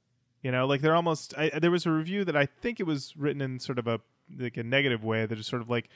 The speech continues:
The Cure is sort of covering themselves. They're their own tribute band on this album.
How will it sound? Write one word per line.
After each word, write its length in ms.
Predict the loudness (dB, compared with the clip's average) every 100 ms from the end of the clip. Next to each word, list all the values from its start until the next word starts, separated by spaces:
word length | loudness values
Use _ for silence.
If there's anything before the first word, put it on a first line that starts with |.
| -20 _
The 80 | -8
Cure 380 | -4 0 2 2
is 100 | 0
sort 180 | 0 -2
of 140 | -2
covering 500 | 0 0 2 0 -2
themselves. 680 | -6 -8 -2 0 2 0 -4
They're 100 | -4
their 180 | -2 0
own 120 | -2
tribute 460 | -6 -6 -6 -6 -10
band 280 | -10 -10 -10
on 120 | -10
this 160 | -10 -10
album. 400 | -12 -12 -16 -20